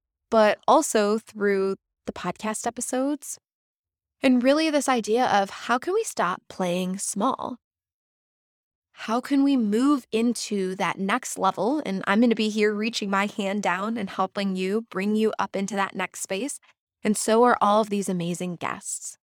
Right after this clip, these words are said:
And so we're really gonna be practicing what we preach when it comes to up-leveling. And so season three is actually gonna be different than the first two because we're gonna go to daily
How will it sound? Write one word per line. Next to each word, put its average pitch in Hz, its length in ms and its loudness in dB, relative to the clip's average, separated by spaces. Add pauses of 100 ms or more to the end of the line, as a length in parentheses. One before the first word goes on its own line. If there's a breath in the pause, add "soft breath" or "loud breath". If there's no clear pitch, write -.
(680)
And 214 180 2
so 240 160 4
we're 254 200 0
really 311 280 2
gonna 285 180 0
be 269 120 0
practicing 233 600 -2
what 196 160 2
we 226 120 0
preach - 400 -2
when 180 100 -2
it - 80 -12
comes 185 240 -6
to - 120 -10
up-leveling. - 640 -4 (760)
And 233 140 0
so 226 360 4
season 285 460 0
three 294 220 0
is 330 100 2 (100)
actually 269 280 -4
gonna 294 160 2
be 277 120 0
different 262 560 2
than 233 120 2
the 233 100 0
first - 400 -2
two 208 360 -4 (260)
because 240 340 -6
we're 220 80 0
gonna 247 220 0
go 208 240 -2
to 202 340 -8 (240)
daily 196 540 -2